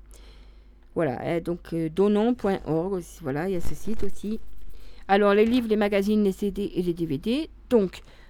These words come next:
il y a la livre ruche qui est là, là, allons, à côté de la poste à Rayanne, c'est très bien. J'informe, hein, je te, je dis, ruche aux livres, on poste ses livres,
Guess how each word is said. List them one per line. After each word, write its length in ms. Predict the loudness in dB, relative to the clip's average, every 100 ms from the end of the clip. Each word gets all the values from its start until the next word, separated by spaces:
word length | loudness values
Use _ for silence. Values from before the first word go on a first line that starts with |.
| -2
il 40 | 4
y 40 |
a 60 | 6
la 140 | 4
livre 260 | 4 2 6
ruche 360 | 8 8 6 2
qui 100 | -2
est 40 | 0
là, 260 | 2 6 6
là, 300 | 6 6 6 8 8
allons, 240 | 8 8 6
à 240 | 4 2
côté 240 | 2 0 0
de 80 | 0
la 80 |
poste 280 | -2 -2 -2
à 60 | -2
Rayanne, 360 | -2 -2 -2 -4 -10
c'est 160 | -12
très 140 | 2 2
bien. 240 | 2 -4 -8 -20 -20 -20 -20 -20 -20 -10
J'informe, 500 | 2 2 6 6 8
hein, 120 | 4 0
je 160 | 4 4
te, 340 | 6 6 8
je 120 | 6
dis, 220 | 0 -6 -10 -12 -2
ruche 280 | 0 2
aux 80 | 2
livres, 300 | 0 0 -2 -8 -14
on 60 | -14
poste 300 | -2 -2 0
ses 120 | -4
livres, 280 | -2 -4